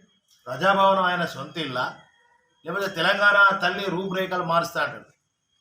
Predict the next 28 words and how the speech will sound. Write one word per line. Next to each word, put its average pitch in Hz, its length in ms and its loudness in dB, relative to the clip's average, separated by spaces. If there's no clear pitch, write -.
ఇలా - 100 -10
తెలంగాణ 202 520 2
తల్లి 208 260 0
రూపురేఖలు 196 640 -4
మార్చడానికి 185 680 -2
ఇప్పుడు 170 240 -6
భారత 190 380 2
మాత 170 360 -2
ఉంది, 135 380 -2
కాంగ్రెస్ 214 380 -2
హయాంలో 202 360 2
భారతమాత 190 580 2
ఉంది 220 200 -6
మనకు. 175 300 0
ఇగో 170 140 -6
భారతమాత 175 540 2
అంటే 160 200 -2
గిట్ల 160 260 -10
ఉంటుందని 156 380 -8
మనం 160 120 -2
అనుకుంటాం. 170 440 -8
ఆ 143 100 -4
వెనకట 139 400 -6
వాళ్ళు 151 200 0
మన 160 160 2
భారతదేశానికి 170 600 0
స్వతంత్రం 165 360 -2
వచ్చినప్పుడు 156 460 -4